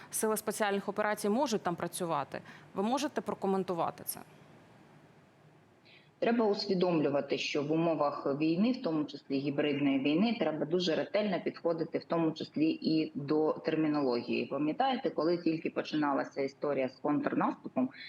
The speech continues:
Speaker 2: всі жадали, е, феєричного шоу, коли вся армія піднялась з окопів і ринулась вперед.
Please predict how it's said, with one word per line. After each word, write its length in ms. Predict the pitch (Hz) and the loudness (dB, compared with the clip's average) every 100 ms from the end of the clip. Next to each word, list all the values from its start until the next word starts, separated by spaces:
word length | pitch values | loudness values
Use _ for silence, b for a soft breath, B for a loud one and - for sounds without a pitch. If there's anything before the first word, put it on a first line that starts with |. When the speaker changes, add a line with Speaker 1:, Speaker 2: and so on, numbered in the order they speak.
| B | B
Speaker 2:
всі 240 | - 233 233 | -4 0 2
жадали, 520 | 180 165 180 175 160 | 2 2 2 4 4
е, 480 | 147 - 156 - 139 - | 4 4 2 2 0 0
феєричного 680 | 156 156 185 - 147 135 | 0 2 -2 -2 -2 -2
шоу, 380 | 139 - 226 196 | -2 -2 0 0
коли 540 | 151 147 147 143 - 135 | -2 -2 0 0 0 -4
вся 160 | - 156 | -4 -2
армія 380 | 151 143 143 131 | 0 0 -2 -2
піднялась 580 | 139 147 143 135 131 | -2 0 0 0 -2
з 20 | 139 | -4
окопів 600 | 147 214 220 143 135 180 | -2 -2 -2 -4 -2 0
і 180 | 180 B B - | 0 B B -4
ринулась 560 | 160 165 160 143 139 | 0 2 2 0 -4
вперед. 340 | - 151 - | -6 -2 -2